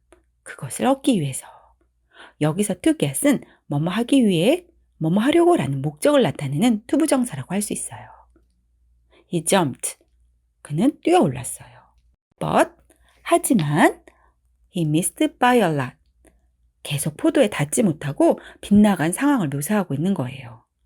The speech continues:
뛰어봤지만 여러 번 놓치고 말았습니다. 이렇게 해석을 할 수 있겠네요. He tried over and over again.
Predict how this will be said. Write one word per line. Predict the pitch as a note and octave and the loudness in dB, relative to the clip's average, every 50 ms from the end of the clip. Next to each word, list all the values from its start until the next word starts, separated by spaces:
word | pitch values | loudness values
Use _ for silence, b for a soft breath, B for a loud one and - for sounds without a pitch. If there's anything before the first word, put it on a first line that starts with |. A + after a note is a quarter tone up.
| _ _ | _ _
뛰어봤지만 | - E3+ E3+ D#3+ C#3 C3 C#3 - - - D#3 E3 G3 A#3 C4 C#4+ D4 D#4+ B B B B _ | -2 -2 0 0 0 -2 -6 -8 -10 -10 -6 -4 -2 0 2 2 2 0 B B B B _
여러 | D3+ D3 C#3+ B2 A#2+ | -6 -4 -2 -2 -2
번 | - F3 G3+ G3+ | 0 0 0 2
놓치고 | G3 G3+ - - - - | 0 -2 -4 -4 -2 0
말았습니다. | A3 F#3 F3 A3+ B3 - - C#4 C4+ C#4 C4+ - C#4 C#4+ C#4+ C#4+ C#4+ _ _ _ _ _ _ | 0 0 0 0 -2 0 2 4 4 4 4 2 2 2 0 0 -4 _ _ _ _ _ _
이렇게 | - C3+ - - C#3+ | -10 -10 -8 -8 -10
해석을 | C#3+ - G3 F#3+ G3+ | -8 -6 -4 -2 -2
할 | A#3 B3+ | -2 0
수 | B3 - | -2 -2
있겠네요. | - - D#3+ D3+ D3 C#3 B2+ C3+ E3 A#3+ D#4+ - - _ _ _ _ _ _ _ _ _ _ _ _ _ _ _ _ - | -4 -2 -4 -4 -4 -4 -4 -2 0 0 0 0 -2 _ _ _ _ _ _ _ _ _ _ _ _ _ _ _ _ 2
He | F4+ F4+ F4+ | 2 2 2
tried | - - - G3+ F#3 F#3+ G#3+ A#3 B3 C4+ | -2 -6 -6 -4 0 2 2 2 2 2
over | - - C4+ C4+ C4+ C#4+ C#4+ D4 | 4 4 4 4 4 4 4 6
and | C#4+ C#4 C4+ A#3+ | 6 4 4 2
over | - A#3+ A#3+ A#3+ A#3 B3 A#3 G#3 | 2 0 0 2 2 2 2 2
again. | F3+ - - C#3+ D3 D3 D3 C#3+ | 2 0 -2 -4 -6 -6 -8 -12